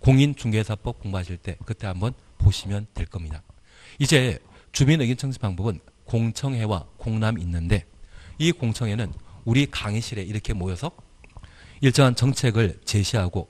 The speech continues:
그 안에 대해 의견을 제시하고 수렴하는 과정을 청문회라 표현합니다. 그리고 우리 사월 달에 선거하실 거죠. 그러면 동사무소에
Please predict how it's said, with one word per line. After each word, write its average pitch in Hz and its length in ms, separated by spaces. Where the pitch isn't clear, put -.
그 139 180
안에 110 260
대해 190 220
의견을 117 480
제시하고 101 640
수렴하는 147 460
과정을 87 420
청문회라 131 640
표현합니다. 80 480
그리고 123 220
우리 110 320
사월 117 240
달에 113 260
선거하실 110 680
거죠. - 260
그러면 147 320
동사무소에 117 640